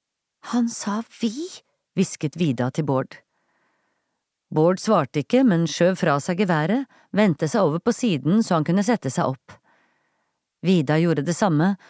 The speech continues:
og rettet deretter blikket mot mannen foran dem. Han var ikke så høy som hun hadde innbilt seg, heller ganske liten. Han kunne være et sted i førtiårene, var spinkel og senete med et markert ansikt med dype furer.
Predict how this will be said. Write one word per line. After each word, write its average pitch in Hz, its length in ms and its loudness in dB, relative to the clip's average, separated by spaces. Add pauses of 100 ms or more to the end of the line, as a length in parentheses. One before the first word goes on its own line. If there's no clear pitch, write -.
og 208 160 2
rettet 214 280 -2
deretter 175 340 0
blikket 165 340 0
mot 170 240 0
mannen 151 280 0
foran 131 300 0
dem. 156 220 -2 (1700)
Han 190 120 4
var 175 140 2
ikke 294 160 -4
så 214 180 2
høy 185 320 2
som 196 140 0
hun 180 100 4
hadde 196 160 0
innbilt 151 360 0
seg, 269 240 -2 (520)
heller 196 240 2
ganske 254 300 0
liten. 254 420 0 (1040)
Han 170 140 0
kunne 180 180 2
være 160 220 2
et - 80 -10
sted 165 280 0
i 160 180 2
førtiårene, 196 800 0 (360)
var 160 160 2
spinkel 185 640 0
og 151 80 0
senete 196 580 0
med 160 220 0
et 175 100 -4
markert 196 480 -2
ansikt 190 560 -4
med 165 160 0
dype 170 340 -2
furer. 143 380 -2